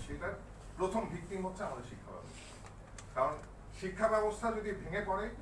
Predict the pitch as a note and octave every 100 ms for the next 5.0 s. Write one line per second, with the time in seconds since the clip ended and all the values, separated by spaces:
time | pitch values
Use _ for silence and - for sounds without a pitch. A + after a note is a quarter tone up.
0 | - - - C#3+ D#3+ F3+ - G3 F#3 F3
1 | F3+ G3+ F3+ F3 D3+ E3+ E3 - E3 F#3
2 | F#3+ A3+ A3+ - - - C#3+ C3 C3 C#3
3 | C3 - - F3 E3+ D3+ D3 F#3+ D3+ C#3+
4 | C#3+ C#3 - - - - - - -